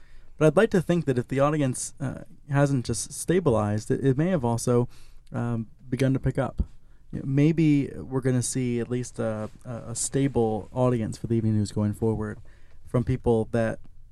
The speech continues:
would rather have all their news distilled for half an hour. You know, this might be, I might be a little bit overstating this trend, but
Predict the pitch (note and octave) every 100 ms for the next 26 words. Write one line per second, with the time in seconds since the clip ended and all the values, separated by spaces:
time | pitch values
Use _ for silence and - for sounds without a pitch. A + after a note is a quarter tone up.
0 | - - - - - - D#3 E3 G3+ F3+
1 | B2 E3 F3+ A2+ A2+ A2 G#2+ G2+ - G#2+
2 | - A2+ G2+ G2 - - - - - -
3 | A#2 A2 G2+ A2 G2+ G#2+ A#2 - - -
4 | - - - - - - - - - E3+
5 | - G#3+ F#3+ F3+ F3+ - F3+ D3+ D3+ C#3+
6 | C3+ C3 B2 - C3+ C#3 C3+ C3 A#2+ A#2+
7 | B2 A#2+ - - - - - - - -
8 | C#3+ B2 B2 - C3 B2+ A#2+ A2 - C#3
9 | B2 A2 A2+